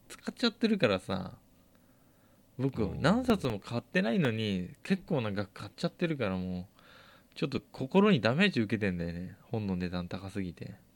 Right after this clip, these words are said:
Speaker 2: いや、高くないでしょ、一万ぐらいじゃ。
Speaker 1: いや、悩むよ。
Speaker 2: いや、これが十万とか言うんだったらちょっと悩むけど。
Speaker 1: いや、だから。
Speaker 2: 一万ぐらい出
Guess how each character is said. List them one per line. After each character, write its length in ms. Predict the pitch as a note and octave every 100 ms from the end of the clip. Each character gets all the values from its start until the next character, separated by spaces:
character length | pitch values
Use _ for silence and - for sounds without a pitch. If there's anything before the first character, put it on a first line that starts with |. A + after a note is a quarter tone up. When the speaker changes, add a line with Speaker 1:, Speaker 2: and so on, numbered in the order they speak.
| _ _ _ _ _ _ _ _ _ _ _ _ _ _ _ -
Speaker 2:
い 40 |
や、 60 | E2
高 380 | - C#3+ - F#4+
く 100 | E4
な 200 | A2 D#3
い 60 |
で 80 | A2
し 80 | F2+
ょ、 40 |
一 160 | D#2 E2
万 280 | D#2+ D2 C#2
ぐ 80 |
ら 80 | C2+
い 60 | C2
じ 80 | C#2
ゃ。 720 | - F2+ F#2+ _ _ _ C3+
Speaker 1:
い 100 | A#2
や、 200 | A#2 A#2+
悩 480 | B2 B2 B2+ C3+ C3+
む 240 | C#3+ D3
よ。 280 | D3 C#3+ D3 - - - _ _ -
Speaker 2:
い 40 | A2
や、 100 | F#2+
こ 140 | E3
れ 60 | A3
が 120 | F3+
十 380 | B2 D3+ A3+ C4+
万 260 | F4+ E4+
と 140 | C#3+ G2
か 60 |
言 80 | F2
う 0 |
ん 40 |
だ 60 | E2
っ 60 | D2+
た 100 | D#2
ら 40 |
ち 100 | -
ょ 20 |
っ 40 | -
と 100 | D#2+
悩 260 | D2+ D#2 D2
む 140 | C2+
け 120 | -
ど。 360 | - B1+ - - _ _ _ _ _ -
Speaker 1:
い 60 |
や、 60 | A2+
だ 100 | G2+
か 60 | F#2+
ら。 60 |
Speaker 2:
一 320 | E2+ C#2 - F2+
万 260 | A#2+ C#3+
ぐ 80 | G3+
ら 60 | G#3
い 40 |
出 80 | -